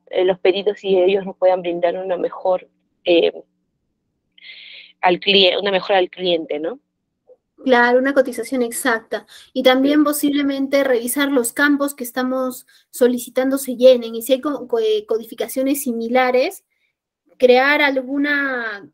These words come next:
Speaker 2: algún diferencial en las codificaciones para que no, no sucedan este tipo de cosas, ¿no? Eso también es importante.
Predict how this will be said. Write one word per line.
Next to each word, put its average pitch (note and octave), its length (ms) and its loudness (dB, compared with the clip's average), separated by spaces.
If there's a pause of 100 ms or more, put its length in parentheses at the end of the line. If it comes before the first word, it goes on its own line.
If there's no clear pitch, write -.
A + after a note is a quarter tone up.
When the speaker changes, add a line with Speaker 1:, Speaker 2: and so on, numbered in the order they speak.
(360)
Speaker 2:
algún C4 340 -2
diferencial C#4+ 800 -2
en A3+ 100 -6
las G#3 180 -10
codificaciones A3 920 -10
para F#3 240 -6
que C4+ 100 -4
no, A#3 240 -8
no A#3+ 280 -4
sucedan A#3+ 500 2
este A#3 160 -12
tipo A#3+ 220 -2
de - 60 -6
cosas, A3 460 0
¿no? A3+ 220 -10
Eso C#4 160 -8
también A3 260 -14
es B3 80 -12
importante. G#3 800 -8